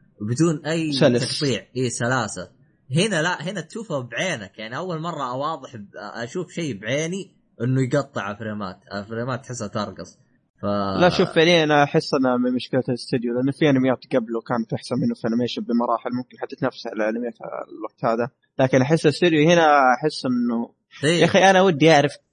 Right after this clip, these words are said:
Speaker 2: كيف إنهم وافقوا إنهم ينشرون هذا الشيء، يعني، بجودة الأنيميشن هذا. خلك من الأشياء الثانية. آه، الرسم كان ممتاز، رسم شخصيات وكذا كان مرة
Speaker 1: خصوصًا،
Speaker 2: ممتاز.
Speaker 1: خصوصًا إنه من وارنر براذر، يعني ما هو شركة طفرانة عشان نقول.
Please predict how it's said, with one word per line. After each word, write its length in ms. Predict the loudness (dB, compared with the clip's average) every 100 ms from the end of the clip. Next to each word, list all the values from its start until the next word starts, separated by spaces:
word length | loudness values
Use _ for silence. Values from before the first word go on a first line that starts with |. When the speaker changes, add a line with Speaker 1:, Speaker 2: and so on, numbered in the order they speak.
| 2
Speaker 2:
كيف 240 | 4 4
إنهم 280 | 4 4 4
وافقوا 400 | 4 4 2 4
إنهم 260 | 4 4 2
ينشرون 380 | 2 0 0
هذا 200 | 2 0
الشيء، 320 | -2 -6 -10 -12 _ _
يعني، 260 | -2 2 2
بجودة 880 | 2 4 4 4 2 2 2 2 2 -2
الأنيميشن 400 | -6 -6 -8 -6
هذا. 180 | -6 -4
خلك 280 | 2 4 4
من 60 | 0
الأشياء 200 | 0 -2
الثانية. 420 | -4 -12 -14 _ _ _ _ 0
آه، 320 | 4 4 4
الرسم 360 | 4 4 4
كان 180 | 4 4
ممتاز، 480 | 4 4 2 0 -6
رسم 180 | -4 -4
شخصيات 680 | -2 -4 -2 2 4 4 0
وكذا 260 | -6 -4 0
كان 140 | 2 2
مرة 80 | 2
Speaker 1:
خصوصًا، 180 | 2
Speaker 2:
ممتاز. 320 | -2 -6 -12 _ _
Speaker 1:
خصوصًا 460 | -6 -2 -2 -2 -2
إنه 180 | -2 -2
من 140 | 0
وارنر 540 | 0 0 -2 -4 -4
براذر، 440 | -2 -2 -4 -4 -8
يعني 260 | -8 -8
ما 180 | -6 -4
هو 400 | -2 -2 -4 -6 _
شركة 340 | -6 -4 -2 -4
طفرانة 580 | -4 -4 -2 -2 -2 -6
عشان 500 | -10 -8 -8 -6 -6
نقول. 280 | -4 -6